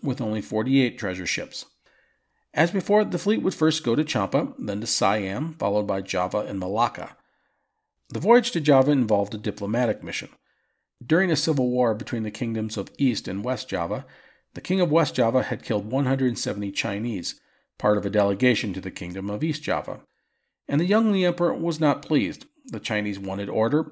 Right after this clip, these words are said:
and obedience. Chinese ambassadors threatened Java with invasion,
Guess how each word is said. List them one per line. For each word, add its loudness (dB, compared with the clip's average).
and -4
obedience. 2
Chinese 4
ambassadors 4
threatened 2
Java 0
with -8
invasion, 0